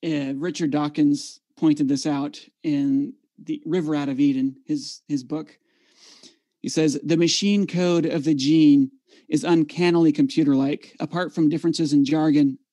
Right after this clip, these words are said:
the pages of Molecular Biology Journal might be interchanged with those of a computer engineering journal."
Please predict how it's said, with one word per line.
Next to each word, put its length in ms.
the 80
pages 360
of 100
Molecular 400
Biology 480
Journal 300
might 300
be 220
interchanged 640
with 140
those 240
of 100
a 40
computer 520
engineering 560
journal." 380